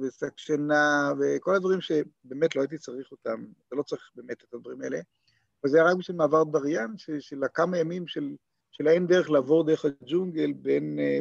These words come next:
פנמה לקולומביה. ובאמת שהגעתי לפנמה סיטי, אז היו שם איזה שני גרמנים שרצו לחצות, ומשום מה לא,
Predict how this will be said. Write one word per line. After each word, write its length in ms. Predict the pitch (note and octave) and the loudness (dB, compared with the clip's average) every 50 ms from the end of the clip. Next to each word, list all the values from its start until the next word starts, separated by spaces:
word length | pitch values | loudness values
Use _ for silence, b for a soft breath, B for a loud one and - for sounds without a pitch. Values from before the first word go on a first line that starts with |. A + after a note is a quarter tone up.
| C3 | -2
פנמה 340 | - C3 B2+ C3 C3 C3 B2+ | -2 -2 -2 -2 -2 -4 -6
לקולומביה. 580 | B2 A#2+ - - B2+ A#2+ A#2 A2+ G#2+ A2 G2+ F#2+ _ _ _ _ _ _ _ _ _ _ _ _ - | -8 -8 -8 -8 -6 -6 -6 -8 -10 -14 -14 -16 _ _ _ _ _ _ _ _ _ _ _ _ -20
ובאמת 1400 | B2 A#2 A2+ A2+ A#2 B2+ B2+ C3 C3 B2 A#2+ B2 C3+ C3+ C3+ C3 B2+ B2+ C3 B2+ A#2+ A#2+ B2+ C3 C3+ C#3 C3+ - | -20 -20 -20 -14 -10 -6 -4 -2 -4 -4 -2 -2 -2 0 0 0 -2 -2 -4 -6 -8 -8 -6 -4 -4 -4 -4 -4
שהגעתי 560 | - - D#3 D3 C3+ C3 C3 B2+ _ - D#3 | -4 -4 -2 0 0 0 0 0 _ -4 -4
לפנמה 920 | C#3+ C#3+ C#3+ C#3 C#3 C3+ C3+ C3 - - B2+ B2+ B2+ B2 B2+ C#3+ D3 C#3+ C3+ | -2 0 0 0 2 0 0 -2 -4 -6 -8 -6 -6 -6 -6 -4 -4 -6 -6
סיטי, 580 | A#2+ - - B2+ A2+ _ _ C#3+ C#3 C#3+ C#3+ C3+ | -10 -10 -12 -14 -14 _ _ -12 -8 -8 -6 -6
אז 120 | A#2 A2+ | -8 -8
היו 120 | A#2 C3 | -10 -10
שם 140 | C3+ D3 C#3 | -8 -8 -8
איזה 120 | C3+ B2+ A2+ | -8 -8 -10
שני 260 | - - B2+ B2+ B2+ | -10 -6 -4 -4 -2
גרמנים 540 | C3 D3+ D3 C#3+ C3+ B2+ A#2+ A#2+ A#2 B2 C3 | -2 -2 -2 -2 -4 -8 -8 -10 -12 -12 -12
שרצו 400 | - - B2+ A2+ A2 _ - B2+ | -12 -10 -10 -10 -10 _ -10 -10
לחצות, 440 | B2+ B2+ - _ - - B2+ D#3 E3+ _ _ _ _ _ _ _ _ _ _ _ _ _ _ _ _ _ C3+ _ _ D#3 | -10 -10 -10 _ -8 -6 -4 -4 -6 _ _ _ _ _ _ _ _ _ _ _ _ _ _ _ _ _ -20 _ _ -4
ומשום 440 | D#3+ E3+ F3+ - - - A#3 B3+ | -2 -2 -4 -4 -4 -2 -2 -2
מה 80 | B3 A#3+ A3+ G#3 G3 F#3 F#3 F#3 F#3 F#3 F#3 F#3 F#3 F#3 F#3 | 0 -2 -4 -4 -4 -4 -4 -4 -2 -2 -2 -2 -2 0 0
לא, 540 | G3 G3 G3+ G3+ G3+ G3+ G3+ G3+ G3+ F#3+ | 2 2 2 2 2 2 2 0 -2 -4